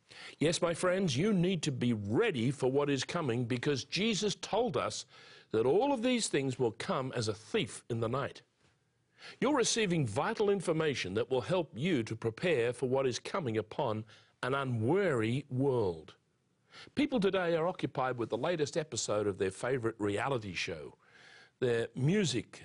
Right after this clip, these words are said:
their video, their friends on Facebook, video games, or the viral videos on YouTube. Or could the distraction be the latest news from children about houses, jobs, and vacations?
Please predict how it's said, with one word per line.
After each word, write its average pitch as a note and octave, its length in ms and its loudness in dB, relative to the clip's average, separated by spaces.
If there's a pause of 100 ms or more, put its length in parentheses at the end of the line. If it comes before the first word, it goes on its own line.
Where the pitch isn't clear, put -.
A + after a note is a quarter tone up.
(120)
their A2 140 0
video, A2+ 560 0
their G2 160 -4
friends E3 400 -2
on E3 160 -2
Facebook, D#3+ 560 -4
video D#3+ 460 0
games, D3+ 440 -2
or D3+ 60 0
the D3+ 140 -2
viral D#3+ 500 -2
videos C3+ 580 0
on C#3 200 -2
YouTube. C#3+ 560 0 (1080)
Or D#3+ 140 0
could D#4 260 0
the C#4+ 80 -2
distraction F#3+ 680 -2
be C3+ 180 2
the B2+ 100 0
latest C3 540 -2
news C#3 260 0
from G2 220 -6
children A#2 440 0
about F#2 300 -4
houses, A#2 840 -4 (120)
jobs, A2+ 460 -2
and G2 120 -8
vacations? B2 840 -6